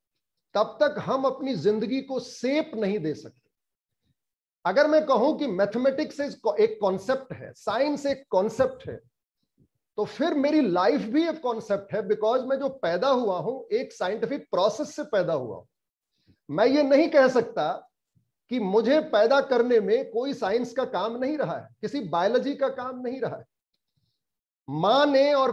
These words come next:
पापा ने मिलके मुझे पैदा किया, that was the concept। मैं दो सौ अस्सी दिन माँ की पेट में रहा, that was a concept। लेकिन वहां से जब मैं बाहर आया, वहां से मेरी सारी कॉन्सेप्ट रिप्रोग्राम की गई।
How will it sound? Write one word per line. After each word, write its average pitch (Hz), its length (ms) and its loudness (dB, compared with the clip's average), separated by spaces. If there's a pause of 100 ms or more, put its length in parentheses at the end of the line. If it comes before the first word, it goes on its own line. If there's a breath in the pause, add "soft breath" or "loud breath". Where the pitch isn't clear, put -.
(120)
पापा 196 400 -2
ने 226 200 2
मिलके 226 520 -2
मुझे 185 260 -4
पैदा 170 360 0
किया, 170 320 -2
that 156 240 -2
was 190 220 -2
the 226 200 -2
concept। - 520 -8 (500)
मैं 202 300 2
दो 220 220 6
सौ 294 140 2
अस्सी 285 460 -2
दिन 277 220 -4
माँ 226 180 2
की 269 160 -6
पेट 233 340 -2
में 262 120 -2
रहा, 226 300 -4 (240)
that 147 220 -4
was 214 180 0
a 233 60 0 (100)
concept। - 460 -8 (720)
लेकिन 262 440 4
वहां 208 400 4
से 311 180 -2
जब 294 180 2
मैं 285 320 -2
बाहर 175 340 -4
आया, 156 560 -4 (180)
वहां 190 440 2
से 320 180 -2
मेरी 294 280 0
सारी 254 340 0
कॉन्सेप्ट 262 680 -2
रिप्रोग्राम 226 920 0
की 226 180 -8
गई। 127 200 -6